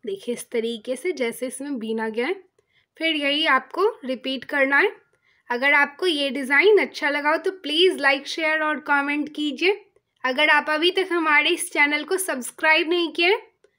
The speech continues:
तनु आर्ट्स ब्लॉग को, तो प्लीज़ सब्सक्राइब कीजिए।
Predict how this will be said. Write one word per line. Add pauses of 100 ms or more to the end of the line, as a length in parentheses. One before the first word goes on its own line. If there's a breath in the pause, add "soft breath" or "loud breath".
(180)
तनु
आर्ट्स
ब्लॉग
को, (500)
तो
प्लीज़
सब्सक्राइब
कीजिए।